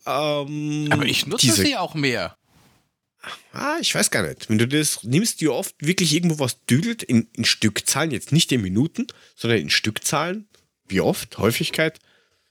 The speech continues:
Speaker 1: weiß ich gar nicht, ob der Unterschied so groß ist.
Speaker 2: Na, ganz ehrlich, also dieses, dieses, dieses lineare Fernsehen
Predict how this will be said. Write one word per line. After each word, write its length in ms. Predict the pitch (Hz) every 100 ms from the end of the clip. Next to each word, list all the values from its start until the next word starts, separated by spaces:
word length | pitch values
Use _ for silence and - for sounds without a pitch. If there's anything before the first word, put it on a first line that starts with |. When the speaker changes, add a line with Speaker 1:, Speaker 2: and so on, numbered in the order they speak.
| _ _ _ -
Speaker 1:
weiß 200 | 143 175
ich 60 | 247
gar 120 | 185
nicht, 100 | 135
ob 120 | -
der 140 | 110
Unterschied 360 | 110 104 - -
so 120 | -
groß 320 | - 71 -
ist. 200 | - - _ _ _ _ _ _ _ _ _ -
Speaker 2:
Na, 140 | 98
ganz 320 | - 120 147 -
ehrlich, 320 | 127 180 -
also 240 | 120 123 110 -
dieses, 280 | 120 113 -
dieses, 400 | 110 101 - -
dieses 340 | 98 92 -
lineare 540 | 107 170 170 151 143
Fernsehen 580 | - 214 208 131 165 208